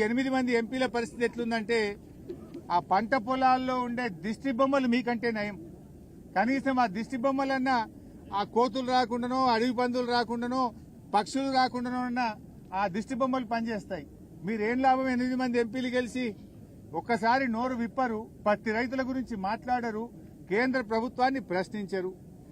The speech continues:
ఇక ఎనిమిది మంది కాంగ్రెస్ ఎంపీలు గెలిచిండ్రు, ఎంతసేపు కేసీఆర్ ను తిట్టుడు, బీఆర్ఎస్ ను తిట్టుడే. మీరు ఎన్నడన్నా పత్తి రై-, ఎందుకు కొంటలేరు అని పార్లమెంట్లో ఎనిమిది మంది కాంగ్రెస్ ఎంపీలు నిలదీశారా, ప్రశ్నించారా?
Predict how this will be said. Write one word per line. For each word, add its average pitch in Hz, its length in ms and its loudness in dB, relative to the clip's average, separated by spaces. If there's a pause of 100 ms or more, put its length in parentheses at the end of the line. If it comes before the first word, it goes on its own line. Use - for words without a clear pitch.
(160)
ఇక 220 60 2 (140)
ఎనిమిది 269 320 2
మంది 269 160 0 (140)
కాంగ్రెస్ 247 420 2
ఎంపీలు 254 300 -4
గెలిచిండ్రు, 202 380 -6 (580)
ఎంతసేపు 240 500 2 (100)
కేసీఆర్ 226 500 4
ను 247 120 -2
తిట్టుడు, 254 320 -4 (140)
బీఆర్ఎస్ 214 440 4
ను 202 120 -4
తిట్టుడే. 190 300 -4 (720)
మీరు 247 200 2
ఎన్నడన్నా 262 360 2 (320)
పత్తి 214 360 2
రై-, 262 220 2
ఎందుకు 233 280 0
కొంటలేరు 262 460 2
అని 254 100 0 (100)
పార్లమెంట్లో 254 640 2
ఎనిమిది 240 300 0
మంది 254 180 0 (100)
కాంగ్రెస్ 214 460 2
ఎంపీలు 240 340 -4
నిలదీశారా, 208 580 -2 (580)
ప్రశ్నించారా? 220 760 2